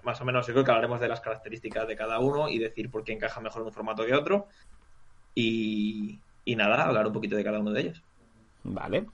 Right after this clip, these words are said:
Speaker 2: pues me parece un buen plan, pero antes, antes de entrar un poco al trapo voy a preguntaros qué habéis estado haciendo con la ampliación. Eh, puedes empezar tú, Íñigo, ya que, ya que no viniste la última vez, ¿le has estado dando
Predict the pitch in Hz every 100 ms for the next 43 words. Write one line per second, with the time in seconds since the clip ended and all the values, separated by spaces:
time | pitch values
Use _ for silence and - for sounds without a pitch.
0 | - 107 - 110 101 110 127 143 127 101
1 | 90 104 - 98 110 113 120 - 127 120
2 | 127 120 117 113 113 98 101 113 127 113
3 | 107 107 98 101 110 113 - - 113 104
4 | 107 104 98 107 101 104 90 82 - -
5 | 135 - - 92 85 110 110 117 104 113
6 | 120 - 110 110 117 131 131 98 - 98
7 | 98 101 101 101 98 107 95 101 98 117
8 | 101 107 - 107 104 104 104 101 104